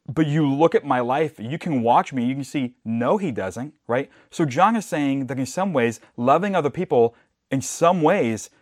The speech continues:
is harder, uh, and it's more accountable in some ways, if that makes sense, right? Uh,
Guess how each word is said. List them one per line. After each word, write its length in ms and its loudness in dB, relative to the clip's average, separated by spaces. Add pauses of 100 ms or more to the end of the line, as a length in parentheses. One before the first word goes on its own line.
(100)
is 120 -6
harder, 640 -4 (540)
uh, 280 4
and 80 0
it's 120 -6
more 180 6
accountable 760 -2 (140)
in 80 -4
some 260 -4
ways, 380 -6 (460)
if 120 -8
that 140 -8
makes 200 -4
sense, 260 -6
right? 240 -2 (340)
Uh, 280 4